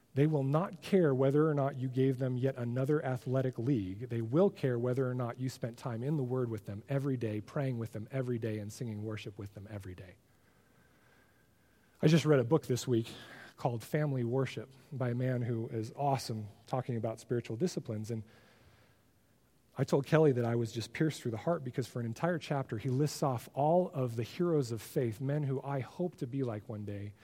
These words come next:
And he notes how every single one of them spent not one devotional time a week,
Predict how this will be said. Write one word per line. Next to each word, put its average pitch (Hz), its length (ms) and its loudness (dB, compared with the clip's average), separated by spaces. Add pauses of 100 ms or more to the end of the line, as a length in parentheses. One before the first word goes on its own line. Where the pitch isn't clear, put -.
(280)
And 127 120 -4
he 131 80 0
notes 139 300 -4
how 120 180 -4
every 160 280 0
single 143 380 -2
one 120 180 -2
of 113 140 -4
them 107 140 -6
spent 127 340 -8
not 127 260 -2 (100)
one 180 560 0 (340)
devotional 135 520 2
time 110 280 -6
a 98 40 -6
week, 95 360 -10